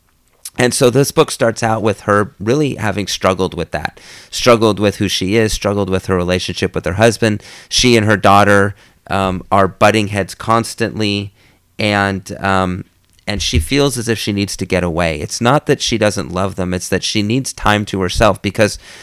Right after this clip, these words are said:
she really hasn't come to grips with the, with her past and with the discovery that, uh,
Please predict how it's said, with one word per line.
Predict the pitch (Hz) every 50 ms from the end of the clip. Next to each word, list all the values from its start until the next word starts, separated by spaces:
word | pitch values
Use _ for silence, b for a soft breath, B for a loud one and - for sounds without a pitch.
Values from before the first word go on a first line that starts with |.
| B B B B B B B
she | - - 131 135
really | 127 151 190 208 190 143
hasn't | 101 123 113 117 107 120 110 98 - - _ _ -
come | - - 135 123 123
to | - -
grips | - - 104 110 117 - - - 101
with | 104 104 98 - - - - - _ _ _
the, | - - 214 - - - -
with | - 113 104 -
her | 101 92
past | - - - 143 131 123 120 117 - - - - -
and | - 107 104 98
with | 98 95 -
the | - 92
discovery | 95 92 - - 107 98 98 98 95 92 95 92 92 B B B B B B B B -
that, | 90 98 98 92 92 87 - - -
uh, | 98 92 90 92